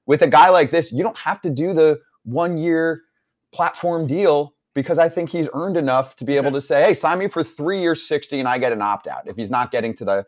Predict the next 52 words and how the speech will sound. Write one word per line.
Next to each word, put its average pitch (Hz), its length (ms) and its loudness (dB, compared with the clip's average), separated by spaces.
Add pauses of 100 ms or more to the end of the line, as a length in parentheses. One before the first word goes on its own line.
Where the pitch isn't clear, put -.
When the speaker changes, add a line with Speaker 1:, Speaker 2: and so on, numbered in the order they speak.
(160)
Speaker 1:
say, - 220 0
hundred 120 320 -2
Speaker 2:
I, 175 60 0
Speaker 1:
mil 101 120 2
Speaker 2:
I, 101 60 2
Speaker 1:
that 101 80 2
he 98 80 -4
Speaker 2:
I, - 20 -6
Speaker 1:
wants. - 460 -6
Speaker 2:
okay. 151 340 -2
I, 170 240 4
listen, 151 240 -4
I 139 60 -2
hope 160 120 0
Matt 143 200 -2
Chapman 131 240 -4
gets 120 160 -14
every 123 160 -14
dollar 107 320 -12
there 92 220 -18
is. - 220 -20
Okay. 110 140 -20
I 107 500 -14
hope 143 180 -2
every 151 200 2
player 135 320 -2
gets 120 200 -12
every 127 220 -6
freaking 120 380 -12
cent 120 260 -16
they 117 100 -16
can 110 100 -16
get 107 140 -16
out 101 240 -14
of 95 80 -20
e-, 127 360 -14
e-, 147 100 -10
every 135 280 2
year, 135 260 4
'cause 107 300 -12
it, 101 180 -18
it's - 160 -20
a 113 60 -16
short 160 260 0
window 135 260 -4
that 120 60 -10
you're 120 220 -8
allowed 113 220 -8
to 107 100 -18
make 107 180 -20
money. 90 240 -20 (1080)
I, 82 100 -8